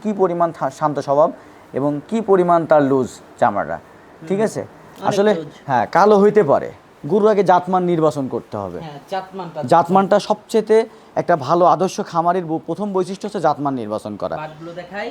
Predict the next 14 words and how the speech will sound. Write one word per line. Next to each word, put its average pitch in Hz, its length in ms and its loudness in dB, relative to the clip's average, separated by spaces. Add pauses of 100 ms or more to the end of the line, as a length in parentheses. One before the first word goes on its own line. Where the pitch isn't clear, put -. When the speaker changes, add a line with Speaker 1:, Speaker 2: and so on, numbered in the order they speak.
(100)
Speaker 1:
হ্যাঁ, 123 280 -2
বাটগুলো 147 320 2
দেখেন, 165 360 -2 (340)
এই 110 120 -4
দেখেন, - 240 -14 (720)
কালো, 147 380 2
কালো 156 260 4
নিপিল 151 260 0
আছে, 190 260 -2
নিপিলগুলো 151 420 0
খুবই 151 280 -2
সুন্দর 165 360 0
আছে 170 180 -2
এবং 180 260 0